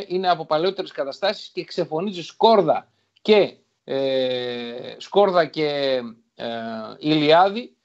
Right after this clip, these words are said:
που λέει, κα-, τους χαρακτηρίζει καταστροφής του Άρη. Ε, εδώ,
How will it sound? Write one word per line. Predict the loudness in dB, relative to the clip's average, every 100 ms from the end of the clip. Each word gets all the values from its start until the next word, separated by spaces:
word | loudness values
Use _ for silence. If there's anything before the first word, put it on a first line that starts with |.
| _
που | -14 -8
λέει, | -6 -6 -8 -10
κα-, | -4 -4 _
τους | -16 -10
χαρακτηρίζει | -8 -4 -6 -6 -10 -10 -10
καταστροφής | -6 -6 -6 -10 -14 -12 -14 -4
του | 2
Άρη. | 4 2 -6 _ _ _ _ _
Ε, | -14 -6 -4 -4 -6 -8
εδώ, | -6 -4 2 2 2 -6